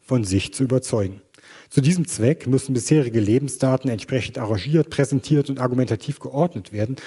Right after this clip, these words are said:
um einen Persuasionseffekt zu erzielen, der zu einem Vorstellungsgespräch führt. Wie in der Wirtschaft, so galt auch im Falle der Entnazifizierung,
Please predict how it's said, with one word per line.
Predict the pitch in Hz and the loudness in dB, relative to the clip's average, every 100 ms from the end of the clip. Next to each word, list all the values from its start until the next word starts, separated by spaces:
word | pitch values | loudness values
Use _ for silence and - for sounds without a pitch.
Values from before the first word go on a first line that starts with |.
| - | -8
um | 139 | 0
einen | 127 | 0
Persuasionseffekt | - 131 120 120 98 127 185 185 117 123 113 | 2 2 4 2 4 2 2 -2 -6 -4 -4
zu | - 120 | -4 -4
erzielen, | 101 - 135 143 | -4 -4 2 2
der | 123 117 | 2 -2
zu | 135 | -2
einem | 135 | -4
Vorstellungsgespräch | - 160 147 - 98 92 104 - 98 90 | 0 0 0 -2 -2 -4 -12 -12 -10 -10
führt. | - 101 90 - _ - - - - | -10 -12 -14 -18 _ -20 -20 -20 -4
Wie | 135 160 | 2 4
in | 131 | 4
der | 113 98 | 2 2
Wirtschaft, | 175 - 120 147 - - | 0 0 -2 -2 -4 -6
so | 107 131 | 0 2
galt | 131 139 | 4 2
auch | 123 | 0
im | 123 | -2
Falle | - 151 127 | 0 2 2
der | 131 | 0
Entnazifizierung, | 117 120 - 135 - - 139 139 | -2 -4 -4 -6 -4 -2 0 0